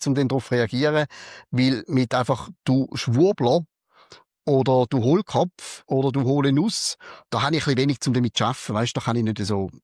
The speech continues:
kann ich nicht so drauf eingehen. Also wäre auch hilfreich, wenn ihr ein bisschen konkreter würdet.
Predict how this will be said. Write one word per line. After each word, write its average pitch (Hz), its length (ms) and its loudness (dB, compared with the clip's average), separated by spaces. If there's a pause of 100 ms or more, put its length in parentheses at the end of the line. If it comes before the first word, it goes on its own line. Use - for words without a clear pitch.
(120)
kann - 160 -6
ich 110 80 0
nicht 101 140 -4
so - 80 -4
drauf 101 240 -6
eingehen. 101 300 -4
Also 110 240 -2
wäre 113 140 -2
auch 208 220 0
hilfreich, 156 440 0
wenn 123 100 2
ihr 117 60 2
ein - 20 -4
bisschen 113 280 -4
konkreter 131 520 -2
würdet. 143 320 2